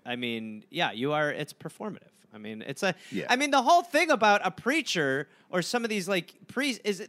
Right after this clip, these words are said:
Speaker 1: like, they are saying that God directly communicates to them. So you just, it, you are fudging your reality,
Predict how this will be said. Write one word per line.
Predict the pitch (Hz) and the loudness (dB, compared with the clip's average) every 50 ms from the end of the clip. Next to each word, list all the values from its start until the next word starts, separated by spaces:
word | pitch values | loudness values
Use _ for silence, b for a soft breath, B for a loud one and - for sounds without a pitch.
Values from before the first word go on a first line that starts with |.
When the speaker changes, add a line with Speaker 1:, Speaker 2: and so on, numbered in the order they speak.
| _ - | _ 0
Speaker 1:
like, | 233 226 - - | 0 0 2 4
they | 247 269 277 | 4 4 6
are | 254 240 247 233 | 6 4 2 2
saying | - - 269 269 254 233 208 | 2 0 2 2 2 2 0
that | 214 202 - 165 | -2 -4 -4 0
God | - 214 220 233 233 214 | 2 4 6 6 4 4
directly | 180 214 190 180 208 226 226 - 220 226 214 | 2 -2 0 2 2 2 2 0 -2 -6 -4
communicates | - - 180 190 202 226 240 226 220 - 180 151 117 - - | -4 -6 -6 -4 -2 0 0 0 -2 -2 -4 -8 -8 -8 -10
to | - 131 | -12 -12
them. | 104 107 98 85 _ b b b b b b b b | -10 -10 -12 -12 _ b b b b b b b b
So | - - 208 | -6 -6 -2
you | 190 233 277 277 | 0 0 0 0
just, | 226 277 247 180 - _ _ _ _ _ - | 0 0 0 -2 -4 _ _ _ _ _ -4
it, | 196 202 - - | -4 -4 -4 -2
you | 202 247 247 | 0 2 2
are | 247 226 | 2 2
fudging | - - - - 226 247 269 226 175 233 226 214 208 202 190 175 - | 0 -4 -6 0 2 2 2 2 2 0 0 0 -2 -4 -8 -8 -4
your | 180 185 196 | -2 0 0
reality, | 180 180 180 180 202 220 240 254 226 185 147 131 113 113 107 | 0 0 2 2 4 4 4 4 2 2 0 -2 -4 -8 -10